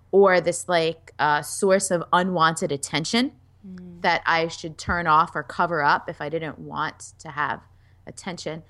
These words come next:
Speaker 1: 'Cause, 'cause really, I mean, I, I do. I have, like, that Puerto Rican booty.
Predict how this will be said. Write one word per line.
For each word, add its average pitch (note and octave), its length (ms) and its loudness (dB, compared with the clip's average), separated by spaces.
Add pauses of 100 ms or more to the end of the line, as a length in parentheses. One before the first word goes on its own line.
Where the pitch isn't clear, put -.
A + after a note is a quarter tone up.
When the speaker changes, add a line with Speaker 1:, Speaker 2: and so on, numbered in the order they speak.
(180)
Speaker 1:
'Cause, G3 280 -6
'cause F3 360 -14
really, F#3 480 2
I D#3 120 -4
mean, D3 220 -10
I, E3 380 0
I D#3 80 -4
do. D#3+ 300 0
I C#3 60 0
have, D#3 260 0
like, D#3 180 -2
that - 160 -4
Puerto F3 240 -2
Rican D#3+ 320 -4
booty. F#3+ 480 -2